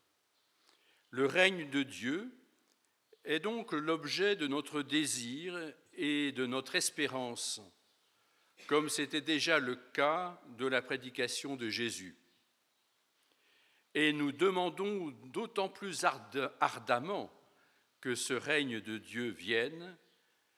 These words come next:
que nous constatons que le monde reste dominé par l'égoïsme,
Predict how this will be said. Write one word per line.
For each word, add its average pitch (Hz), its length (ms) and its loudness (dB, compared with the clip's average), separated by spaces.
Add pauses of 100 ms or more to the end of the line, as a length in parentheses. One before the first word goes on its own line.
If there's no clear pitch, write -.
(320)
que 156 220 4
nous 156 160 -2
constatons 196 760 -2
que 160 120 -2
le 135 180 2
monde 131 680 -2 (580)
reste 147 440 0
dominé 131 840 0
par 113 320 2
l'égoïsme, 127 920 -2